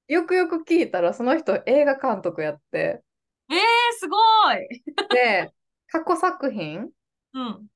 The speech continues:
Speaker 1: がユーネクストで配信されてるっていう。
Speaker 2: え、すごいじゃん。
Speaker 1: そういうこと。そう。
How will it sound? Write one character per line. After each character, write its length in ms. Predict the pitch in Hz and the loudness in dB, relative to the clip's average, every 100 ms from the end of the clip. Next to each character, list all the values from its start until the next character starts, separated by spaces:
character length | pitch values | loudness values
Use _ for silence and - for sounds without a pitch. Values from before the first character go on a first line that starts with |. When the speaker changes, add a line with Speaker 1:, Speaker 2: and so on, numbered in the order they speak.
| _ _ | _ _
Speaker 1:
が 280 | 226 233 202 | 0 2 2
ユ 180 | 220 262 | 2 2
ー 40 | |
ネ 120 | 269 294 | 2 0
ク 120 | - | -4
ス 120 | - | -6
ト 100 | 190 | -2
で 80 | 165 | -2
配 260 | - 185 | -2 -2
信 180 | 175 185 | -2 -6
さ 200 | - 170 | -6 -6
れ 100 | 170 | -6
て 140 | 165 175 | -4 -4
る 120 | 170 | -4
っ 20 | |
て 180 | 165 160 | -8 -10
い 100 | 135 | -10
う。 120 | - _ _ _ _ _ _ _ _ | -12 _ _ _ _ _ _ _ _
Speaker 2:
え、 40 | 494 622 640 | -4 -4 -6
す 80 | - | -6
ご 200 | 269 440 | 0 2
い 100 | 370 | 0
じ 80 | 220 | 0
ゃ 60 | 196 | -2
ん。 20 | |
Speaker 1:
そ 100 | 233 | 0
う 40 | |
い 40 | 294 | -2
う 40 | |
こ 60 | 247 | -4
と。 220 | 180 175 _ _ _ _ _ _ _ 698 370 - 294 - | -6 -6 _ _ _ _ _ _ _ -10 -8 -2 -2 2
そ 240 | 311 269 | 4 4
う。 120 | 208 | 2